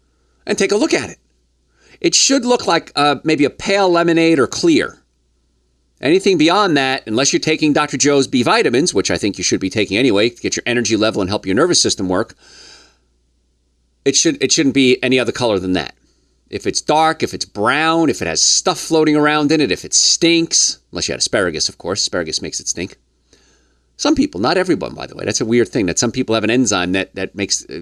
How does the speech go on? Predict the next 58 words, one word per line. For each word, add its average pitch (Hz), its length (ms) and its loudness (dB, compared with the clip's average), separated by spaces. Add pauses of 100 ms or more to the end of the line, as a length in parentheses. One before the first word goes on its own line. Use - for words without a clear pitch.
when 101 200 -4
you 95 240 0
eat 107 140 -6
asparagus, 104 460 0
it - 100 -8
pees, 110 320 -4
it 95 100 -10
stinks, - 400 0
and 98 100 -4
some 95 140 -2
people 90 240 -10
don't. 90 240 -6
But 92 140 -14
that, 101 160 -10 (260)
here 135 160 2
nor 85 100 0
there, 80 180 -2
it - 60 -10
means 95 220 -6
nothing. 80 280 -12 (1300)
But 147 140 0
make 156 180 2
sure 180 160 2
you're 156 220 2
hydrated 131 580 0
enough. 92 400 -6 (200)
And 101 100 -12
if - 80 -10
you're 113 60 -2
not 131 160 -2
drinking 135 320 0
enough - 180 -2
water, 107 420 0
here's 104 220 -4
the 117 80 -8
trick. - 340 -2 (160)
Drink 95 220 -8
more 104 160 0
water. 147 400 2 (340)
<gasps> - 340 -14
My - 200 -20
gosh, - 340 -2
he's 101 140 -8
brilliant. 120 580 -2 (460)
How 190 100 -2
does 196 100 0
this 131 140 0
man 139 200 0
become 120 260 -2
so 113 160 2
brilliant, 113 320 2
come 123 100 -6
up 107 80 -2
with 107 100 -4
these 107 160 -4
amazing 113 400 0
health 110 220 -6
tips? - 360 -4